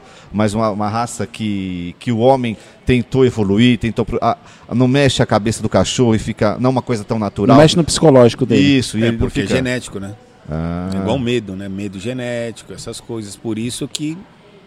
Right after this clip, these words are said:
Speaker 3: existe o pedigree. Nessas misturas, nessa criação que a gente faz, pra chegar a tal, definir tal raça, ó, eu quero, vamos lá, pra, pra todos entenderem.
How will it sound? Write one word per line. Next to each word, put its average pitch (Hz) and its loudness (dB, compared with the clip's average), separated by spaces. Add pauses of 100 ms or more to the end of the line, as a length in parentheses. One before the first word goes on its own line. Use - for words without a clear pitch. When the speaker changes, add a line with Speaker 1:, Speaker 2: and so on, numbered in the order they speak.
(180)
Speaker 3:
existe 117 -8
o - -6
pedigree. 127 -8 (460)
Nessas 151 2
misturas, 120 -2
nessa 139 -2
criação 120 -4
que - -8
a 107 -4
gente 101 -8
faz, 104 -6 (400)
pra 92 -12
chegar 107 -8
a 101 -6
tal, 139 -2
definir 113 -4
tal 127 -2
raça, 104 -6 (280)
ó, 113 -2
eu 101 -4
quero, 131 -6 (1040)
vamos 139 0
lá, 113 0 (180)
pra, 117 -4 (120)
pra 110 -8
todos 135 0
entenderem. 110 -2